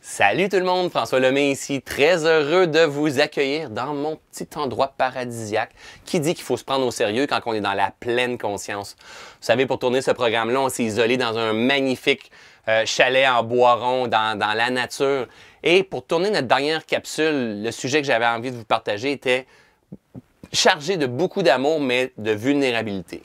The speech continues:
Et j'ai décidé de venir dans un, un petit coin pour enfants où est-ce qu'il y a un ourson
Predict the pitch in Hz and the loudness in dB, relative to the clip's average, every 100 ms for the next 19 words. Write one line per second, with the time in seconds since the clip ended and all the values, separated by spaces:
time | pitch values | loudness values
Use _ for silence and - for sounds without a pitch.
0 | - 160 170 165 170 190 214 175 170 214 | -4 -2 0 0 0 4 6 6 6 6
1 | 180 160 151 147 - - - 143 151 180 | 6 4 4 2 -2 -20 0 2 4 0
2 | - 214 214 180 160 147 180 175 156 143 | 2 0 2 2 2 2 0 -4 0 0
3 | 135 147 170 - 175 180 | 2 2 0 0 0 0